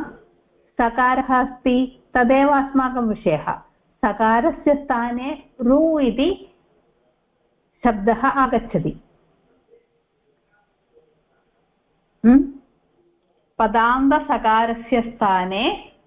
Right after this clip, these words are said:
रु इति आगच्छति। इदानीं तस् इति पदमस्ति चेत् अस्य अ-, अन्तिम तद् प्रत्ययः अस्ति, प्रत्ययमपि पदमेव। अस्य अन्तिमसकारस्य स्थाने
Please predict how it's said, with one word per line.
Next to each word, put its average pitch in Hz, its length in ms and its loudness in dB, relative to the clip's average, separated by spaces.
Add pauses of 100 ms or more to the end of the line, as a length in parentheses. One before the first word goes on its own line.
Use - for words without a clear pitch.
(180)
रु 240 360 2
इति 254 580 -4
आगच्छति। 196 580 -2
इदानीं 226 500 0
तस् - 420 -2
इति 269 540 -2 (120)
पदमस्ति 226 640 0
चेत् 190 400 -2
अस्य 294 500 -2 (460)
अ-, - 420 -6
अन्तिम 254 440 2 (640)
तद् 294 300 -2
प्रत्ययः 294 500 0
अस्ति, 185 300 -6 (180)
प्रत्ययमपि 262 760 -2 (320)
पदमेव। 208 540 -2 (500)
अस्य 262 540 0 (160)
अन्तिमसकारस्य 240 1400 0
स्थाने 233 760 -2